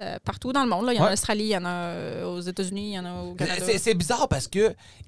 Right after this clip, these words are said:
Speaker 2: ils viennent. Ça fait pas trop longtemps que. Ben, reste que peut-être qu'ils cherchaient pas ça dans les études non plus,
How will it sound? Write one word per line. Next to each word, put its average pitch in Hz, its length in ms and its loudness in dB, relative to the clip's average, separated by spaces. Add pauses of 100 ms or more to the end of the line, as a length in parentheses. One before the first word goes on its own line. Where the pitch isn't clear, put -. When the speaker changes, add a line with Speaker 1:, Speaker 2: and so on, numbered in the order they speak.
Speaker 2:
ils 170 160 4
viennent. 175 640 2 (200)
Ça 127 180 2
fait 160 80 2
pas 160 120 4
trop 277 200 2
longtemps 185 400 6
que. 135 300 2
Ben, 95 220 -6
reste 147 220 2
que 117 140 0
peut-être 117 260 2
qu'ils - 160 -4
cherchaient 107 320 0
pas 107 140 -4
ça 139 160 0
dans 127 80 4
les 110 160 4
études 127 240 8
non 113 260 10
plus, 226 240 4